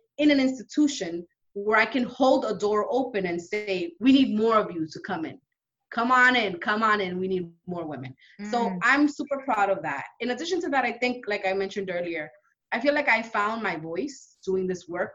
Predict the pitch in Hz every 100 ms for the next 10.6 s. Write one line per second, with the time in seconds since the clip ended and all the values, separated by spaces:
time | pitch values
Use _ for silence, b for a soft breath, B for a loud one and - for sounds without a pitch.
0 | 165 - - - 170 175 - 170 170 156
1 | 156 156 165 156 190 220 359 - _ _
2 | _ 180 190 233 233 233 254 262 302 247
3 | 233 226 180 160 147 151 135 117 - _
4 | _ - 190 190 196 214 208 233 196 180
5 | 175 - 175 202 170 175 170 170 170 165
6 | 151 156 156 b _ - 185 180 - -
7 | 208 196 - 196 180 - 139 - _ _
8 | b b _ 180 190 220 247 247 240 214
9 | 190 196 196 190 185 - 170 202 190 175
10 | 165 - 247 285 185 185